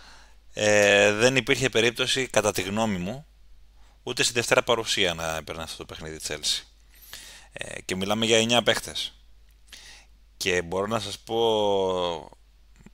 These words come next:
με όλη μου τη συνείδηση εδώ, ότι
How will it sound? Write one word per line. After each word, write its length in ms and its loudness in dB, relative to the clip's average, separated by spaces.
με 640 -2
όλη 300 -2
μου 120 -6
τη 120 -6
συνείδηση 540 -2
εδώ, 460 -4
ότι 680 -2